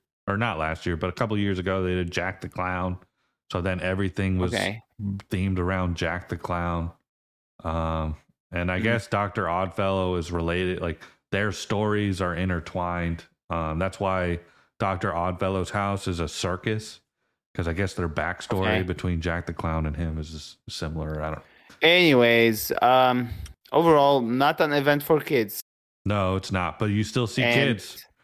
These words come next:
Speaker 2: We saw some kids there.
Speaker 1: Yeah, we do. We did see, see some kids in there, I, which was really weird.
Speaker 2: What was
Speaker 1: 'Cause I
Speaker 2: kinda
Speaker 1: think they get really scared, dude.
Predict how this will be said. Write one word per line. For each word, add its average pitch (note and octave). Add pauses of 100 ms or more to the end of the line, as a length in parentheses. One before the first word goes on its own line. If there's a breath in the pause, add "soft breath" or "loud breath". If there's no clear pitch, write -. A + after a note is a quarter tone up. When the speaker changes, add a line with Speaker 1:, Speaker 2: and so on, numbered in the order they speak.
(180)
Speaker 2:
We A2
saw C#3
some C3
kids C#3
there. F2 (760)
Speaker 1:
Yeah, C#3+
we F3+
do. D3+
We D3
did F#3+
see, D3+
see -
some C3
kids A#2+
in G#2+
there, G2+
I, A2
which A2+ (400)
was B2+ (140)
really A#2
weird. G#2+ (1120 loud breath)
Speaker 2:
What D#3+
was F#3
Speaker 1:
'Cause D3+
I D#3
Speaker 2:
kinda F#3+
Speaker 1:
think G#3
they F3+
get E3
really D3
scared, A#2+
dude. G#2